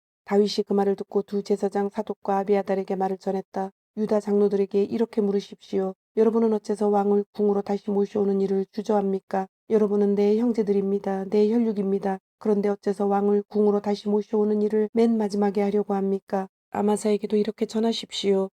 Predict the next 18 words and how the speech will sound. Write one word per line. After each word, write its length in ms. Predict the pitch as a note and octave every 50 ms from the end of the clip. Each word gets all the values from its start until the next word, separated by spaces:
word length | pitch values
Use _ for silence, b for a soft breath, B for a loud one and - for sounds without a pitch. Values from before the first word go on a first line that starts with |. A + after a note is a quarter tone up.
| _ _
그대도 320 | - A#3 A3+ A3 G#3+ G#3+
내 220 | G3+ G3 G3+ G3+
혈육이요, 600 | G#3 A3 A3 G3+ G3+ F#3+ F#3+ F#3+ F#3+ F#3+ F#3+ G3 G3 _
하나님께서 480 | - G#3+ G#3+ G#3 G3+ G3 - G3 - G3
내 140 | F#3+ G3
증인이시거니와 1080 | G3 G3 - G#3 G#3+ G#3 G#3 G3+ G3 F#3+ F3+ - G3+ G3 F#3+ F#3+ G3 G3 G3 F#3+ F#3+ G3 _ _
내가 220 | - G#3+ G#3 G3+ G3+
그대를 440 | G3+ - F#3 G#3 G3+ G#3 G#3 G3+ G3+
요압을 340 | G#3 G#3+ G#3+ G#3 A3 G#3+
대신해 380 | G3+ A3 G#3+ - - G#3+ G#3 G#3 - _
군사령관으로 760 | - A#3 A#3+ A3+ A#3+ A3+ A#3 A#3 A3+ G#3+ A3+ A3 G#3+ G#3+ A3+
삼겠소." 720 | A3 - A#3+ A#3 - - A#3 A3 - _ - F#3 F3+ F3 F3+ _ _ _ _ _
다윗은 600 | - - G3+ G#3 G#3 G3 - G#3 G3+ G3 G3 G#3
모든 240 | G3+ G3+ G3 G#3 G3+
유다 160 | G3+ G3+ G3+
사람들의 440 | G3 - G3+ G3+ G3 G3 G3+ G3 G3
마음을 360 | F#3+ G3 G3 G3 G3 G3 G3
사로잡았다. 760 | F#3 - G#3+ G#3 G3 - G3 F#3 G3 - _ _ - F#3 F#3